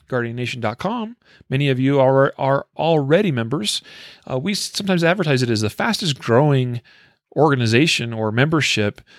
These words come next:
uh, for gun owners out there. It, it actually is probably not far from the truth. Uh, presently, there are probably about a dozen of you every day joining Guardian Nation, and we really appreciate you.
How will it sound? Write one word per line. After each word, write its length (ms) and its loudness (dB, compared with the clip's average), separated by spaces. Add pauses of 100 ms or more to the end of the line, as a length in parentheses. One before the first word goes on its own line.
(200)
uh, 160 -6
for 160 -6
gun 180 2
owners 260 0
out 260 2
there. 360 -2
It, 220 -12 (420)
it 100 -4
actually 380 -2
is 180 -2
probably 200 0
not 160 0
far 160 0
from 100 -10
the 80 -8
truth. 320 0 (340)
Uh, 420 2 (520)
presently, 520 0 (140)
there 220 2
are 300 2 (800)
probably 200 2
about 200 4
a 40 2
dozen 360 2
of 100 -4
you 140 -2
every 200 0
day 220 2
joining 280 -2
Guardian 260 -2
Nation, 360 -6
and 80 -10
we 140 -2
really 380 2
appreciate 840 -2
you. 200 -6